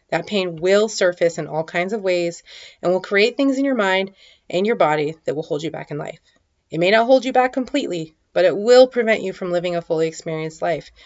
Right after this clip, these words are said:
It just will. Excess weight and the seemingly impossibility of losing it might not be how unhealed trauma shows up for you, though. Instead, it may be one of the following.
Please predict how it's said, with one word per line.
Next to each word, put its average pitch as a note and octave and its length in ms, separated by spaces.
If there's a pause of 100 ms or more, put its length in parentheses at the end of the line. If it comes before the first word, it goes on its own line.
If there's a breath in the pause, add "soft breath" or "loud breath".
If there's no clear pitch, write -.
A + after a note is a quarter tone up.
(320 soft breath)
It - 160
just F#3 340 (320)
will. C#3+ 320 (240)
Excess C4 480
weight F3 320 (160)
and G3 120
the G#3 80
seemingly A3 580
impossibility G3 1120
of E3+ 180
losing E3 380
it A#3+ 240 (100)
might C4+ 240
not G4 220
be D4 120
how C4 320
unhealed A3 380
trauma G3+ 300
shows F#3+ 240
up D#3+ 120
for - 120
you, D4+ 260
though. - 320 (720)
Instead, G#3+ 720 (400)
it G3+ 80
may A3+ 160
be B3+ 140
one F#3+ 200
of F#3 120
the F3 100
following. D#3+ 520